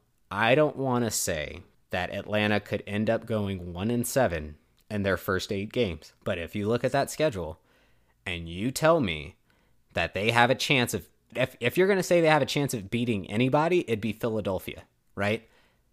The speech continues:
I'd even give you, I'd even give you Minnesota, right? So at best, three and four by their bye week,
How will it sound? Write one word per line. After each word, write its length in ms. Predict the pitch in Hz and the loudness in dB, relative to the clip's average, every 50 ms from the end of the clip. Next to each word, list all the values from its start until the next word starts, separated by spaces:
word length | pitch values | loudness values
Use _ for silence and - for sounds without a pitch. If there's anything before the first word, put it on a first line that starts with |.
| _ _ | _ _
I'd 220 | - 113 143 165 190 | 2 4 6 6 8
even 180 | 180 165 156 | 6 6 6
give 160 | 131 139 123 | 6 4 2
you, 160 | 127 123 113 - | 2 0 0 2
I'd 220 | - 185 247 247 | 4 4 4 4
even 220 | 214 156 127 113 110 | 4 4 2 2 2
give 180 | 113 113 101 | 0 0 0
you 160 | 110 110 120 120 | 0 0 0 0
Minnesota, 600 | 107 107 101 90 - - 107 101 82 69 64 - _ _ _ _ _ | 0 0 0 -2 -2 -2 -2 -2 -4 -6 -10 -16 _ _ _ _ _
right? 320 | - 87 87 95 101 98 - - _ _ _ _ _ _ _ | -4 -2 -2 -2 -2 -4 -8 -14 _ _ _ _ _ _ _
So 880 | - - - - 147 143 135 127 123 120 117 113 107 104 101 92 - - _ _ _ _ _ _ _ | -12 -10 0 4 6 8 8 8 8 6 6 4 2 0 -2 -4 -6 -12 _ _ _ _ _ _ _
at 320 | - 98 90 - - 90 92 | -6 -4 -4 -4 -6 -2 2
best, 560 | 107 113 131 139 - - - - - - - _ _ _ _ _ _ _ | 4 6 6 6 4 0 -6 -8 -10 -16 -18 _ _ _ _ _ _ _
three 280 | - 92 90 98 104 110 | -10 -6 -4 -2 0 0
and 160 | 113 110 101 | 0 0 -2
four 560 | - - - 107 117 143 160 180 202 202 - _ _ _ _ _ _ _ _ _ _ _ _ _ | -4 -2 -2 2 2 4 4 2 2 -2 -6 _ _ _ _ _ _ _ _ _ _ _ _ _
by 160 | 107 117 131 | 0 0 2
their 160 | 135 151 156 | 4 2 2
bye 240 | 143 156 156 170 175 | 4 4 4 4 4
week, 400 | 175 180 190 202 202 - - | 4 4 2 0 0 -4 -10